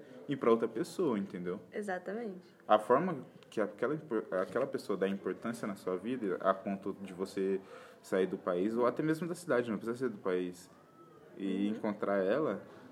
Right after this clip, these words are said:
Speaker 1: mano, não
Speaker 2: Ah,
Speaker 1: tem palavras.
Speaker 2: não tem palavras. Sério, não tem palavras. Número sete. Tomar banho gelado.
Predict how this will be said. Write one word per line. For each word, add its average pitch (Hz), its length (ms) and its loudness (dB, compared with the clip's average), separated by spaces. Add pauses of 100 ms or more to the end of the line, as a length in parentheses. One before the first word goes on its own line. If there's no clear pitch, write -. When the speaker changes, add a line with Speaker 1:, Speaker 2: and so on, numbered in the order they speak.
(220)
Speaker 1:
mano, 98 440 -2 (2000)
não 110 140 -6
Speaker 2:
Ah, 427 80 -2
Speaker 1:
tem 415 200 0
palavras. 104 480 6
Speaker 2:
não 320 120 2
tem 254 160 2
palavras. 180 560 -4 (100)
Sério, 202 240 -6
não 202 180 -2
tem 202 140 -6
palavras. - 280 -12 (680)
Número 381 480 4
sete. 226 840 0 (340)
Tomar 233 280 -4
banho 240 320 -2
gelado. 214 340 -8